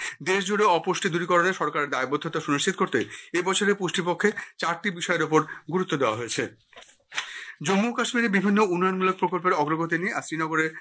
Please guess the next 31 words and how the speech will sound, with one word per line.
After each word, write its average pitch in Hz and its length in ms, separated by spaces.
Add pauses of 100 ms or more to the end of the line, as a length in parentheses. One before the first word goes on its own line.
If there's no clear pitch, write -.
(180)
রাজভবনে 165 480
কেন্দ্রীয় 147 260
স্বরাষ্ট্রমন্ত্রী 165 560
অমিত 151 200
শাহ 120 140 (280)
একটি 165 200
উচ্চ 180 140 (100)
পর্যায়ের 185 300
বৈঠকে 147 340
পৌরোহিত্য 123 400
করেন। 113 160 (480)
কেন্দ্রীয় 190 300
সরকার 214 300
জম্মু 180 240
কাশ্মীরের 185 360
উন্নয়নের 160 320
স্বার্থে 165 280
যেসব 151 260
পরিকাঠামো 147 480
নির্মাণ 143 220 (400)
ও - 20 (100)
কল্যাণমূলক 202 560
উদ্যোগ 156 240
নিয়েছে, 175 220 (320)
সেই 190 180
কাজের 196 300
অগ্রগতির 160 440
দিকটি 156 240
পর্যালোচনা 165 460
করাই 185 220
ছিল 170 120